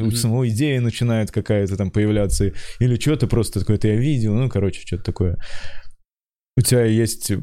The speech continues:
Speaker 2: понимание, что ты как будто на работе, и что ты занимаешься не тем. <laughs>
Speaker 1: А
Speaker 2: А
Speaker 1: Соболь?
Speaker 2: Не-не, я говорю, когда я смотрю
Speaker 1: Да.
Speaker 2: вживую. А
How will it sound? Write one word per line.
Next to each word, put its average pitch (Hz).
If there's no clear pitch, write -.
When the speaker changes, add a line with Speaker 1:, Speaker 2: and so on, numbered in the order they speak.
Speaker 2:
понимание, 107
что 98
ты 98
как 95
будто 98
на 98
работе, 107
и 82
что 80
ты 85
занимаешься 90
не 90
тем. -
<laughs> -
Speaker 1:
А 107
Speaker 2:
А 101
Speaker 1:
Соболь? 104
Speaker 2:
Не-не, 107
я 98
говорю, 92
когда 98
я 98
смотрю 98
Speaker 1:
Да. -
Speaker 2:
вживую. 95
А 101